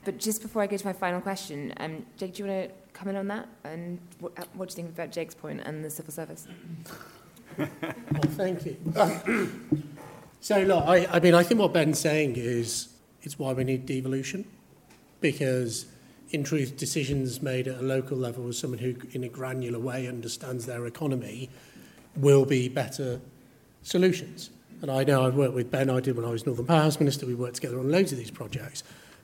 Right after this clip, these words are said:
Speaker 2: And the greatest frustration I think we collectively shared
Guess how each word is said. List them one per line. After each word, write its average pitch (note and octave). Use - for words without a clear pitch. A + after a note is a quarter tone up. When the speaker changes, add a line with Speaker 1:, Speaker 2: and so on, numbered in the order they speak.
Speaker 2:
And D3
the C#3
greatest D#3+
frustration B2
I D3
think C#3+
we C#3
collectively C3
shared B2